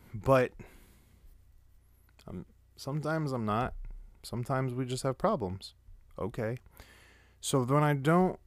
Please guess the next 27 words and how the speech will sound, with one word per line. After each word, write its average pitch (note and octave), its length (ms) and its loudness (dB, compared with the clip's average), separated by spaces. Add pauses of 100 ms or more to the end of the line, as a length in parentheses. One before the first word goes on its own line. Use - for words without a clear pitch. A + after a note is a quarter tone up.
(280)
so C3+ 480 0
what, B2+ 540 -2
my B2 240 -2
first F3+ 420 2
solutions C#3 680 0
to B2 120 -4
these A2+ 200 -2
problems A#2 540 0
when A2 120 -4
I G#2+ 120 0
was G2+ 160 -2
younger A2+ 480 2
was A#2 180 0
always G#2 300 0
passive G#2+ 500 -4
aggressive. F2 680 -8 (960)
Passive F3 360 4
aggressive D3 500 4
is B2 140 2
an A2+ 160 -2 (100)
easy F3 360 6
way C#3+ 260 4
to B2 100 2
get A#2+ 160 2
under C3 220 0
somebody's A#2+ 600 0
fucking G#2+ 640 -4